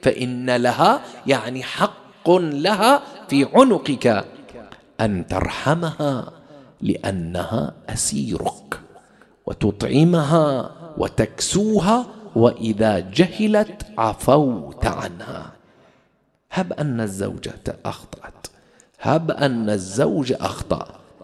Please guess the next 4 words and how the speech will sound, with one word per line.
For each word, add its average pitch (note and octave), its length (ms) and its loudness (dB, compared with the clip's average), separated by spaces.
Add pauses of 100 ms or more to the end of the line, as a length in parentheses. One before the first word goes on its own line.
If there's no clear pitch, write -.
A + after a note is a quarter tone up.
ألا F2 200 -2
ينبغي A#2 720 -4 (120)
أن F#2+ 240 -4
نتعاطى F#2 880 -4